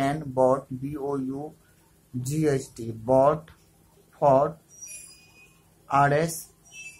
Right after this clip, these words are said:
वन, वन में कितना होगा वो हम find कर लेंगे, आर ई वन लिखेंगे। ठीक है, चलिए, तो देखो यहाँ पर क्या हो गया, amount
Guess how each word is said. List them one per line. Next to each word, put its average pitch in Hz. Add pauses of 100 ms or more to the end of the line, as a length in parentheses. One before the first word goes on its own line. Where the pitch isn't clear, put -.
वन, 127 (920)
वन 147
में 151 (640)
कितना 151
होगा 147 (260)
वो 143
हम 135
find 104
कर 104
लेंगे, 95
आर 131
ई 139
वन 110
लिखेंगे। -
ठीक 143
है, 147
चलिए, 127 (1080)
तो 165 (340)
देखो 170
यहाँ 170
पर 190 (800)
क्या 151
हो 156
गया, 135 (160)
amount 190